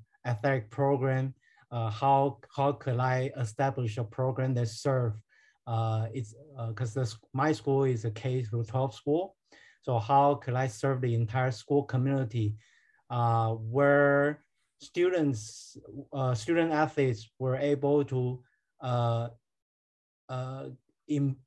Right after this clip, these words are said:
approach sports from the fun perspec-,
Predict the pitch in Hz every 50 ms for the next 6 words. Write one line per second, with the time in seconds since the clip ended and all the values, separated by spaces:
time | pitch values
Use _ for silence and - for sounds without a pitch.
0 | _ 147 131 - - - - 180 180 180 - - - - _ _ - 143 151 151
1 | 156 151 - - - _ _ - - 143 135 139 139 135 131 123 107 - - 151
2 | 151 156 151 151 - 139 127 113 - _ 139 135 131 -